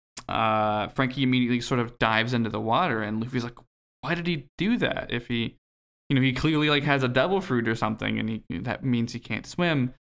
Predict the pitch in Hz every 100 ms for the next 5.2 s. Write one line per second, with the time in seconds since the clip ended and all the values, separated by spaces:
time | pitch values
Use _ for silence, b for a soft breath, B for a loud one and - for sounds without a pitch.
0 | _ _ _ - 123 120 113 117 120 123
1 | 123 135 123 113 110 - - 107 113 110
2 | 110 110 104 117 113 - - - 151 147
3 | 139 139 139 - - - 113 110 110 110
4 | - _ _ - - 113 113 110 110 110
5 | 107 -